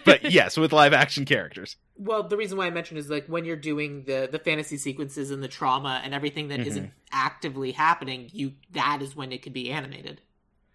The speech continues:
Speaker 1: That's true.
Speaker 2: That's true.
Speaker 1: That could be, that could be really effective.
Speaker 3: Cool. So then what, what happens at the end of your movie? Like, does she continue to have these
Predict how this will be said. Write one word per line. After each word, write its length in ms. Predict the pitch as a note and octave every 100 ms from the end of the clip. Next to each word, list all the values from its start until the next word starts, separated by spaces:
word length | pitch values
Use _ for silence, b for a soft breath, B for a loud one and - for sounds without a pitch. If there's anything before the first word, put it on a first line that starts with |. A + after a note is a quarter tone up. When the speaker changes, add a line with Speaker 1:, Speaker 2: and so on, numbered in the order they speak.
| _ _
Speaker 1:
That's 180 | C3 C#3
true. 180 | - G3
Speaker 2:
That's 120 | -
true. 300 | A#3 C4 G#3
Speaker 1:
That 180 | A#2 A#2+
could 120 | C3+
be, 400 | B2 A#2 G#2+ G2+ -
that 140 | C#3+
could 100 | B3+
be 80 | G#3
really 260 | G#2+ F2+ E2+
effective. 480 | - - - A#2 _ _ _ _ -
Speaker 3:
Cool. 380 | E4 F4 - _ _ _ -
So 300 | - F#3 E3+
then 500 | D#3+ D#3 D3+ D3+ D3+ _ _ _ -
what, 400 | D3+ E3+ F#3 -
what 140 | F#3+
happens 260 | F#3+ F3 D#3+
at 80 | D#3
the 80 |
end 80 | D#3
of 60 | D3+
your 100 | D#3
movie? 240 | G#3 -
Like, 260 | A#2 B2 - _ _ _ D3
does 220 | C#3+ C3+ C3+
she 200 | D#3 C3+
continue 420 | D3+ C#3 D3 C#3
to 80 | C#3
have 460 | C#3 C3+ C3 C3 C#3+ C#3+
these 480 | C#3 C3 B2+ B2+ C3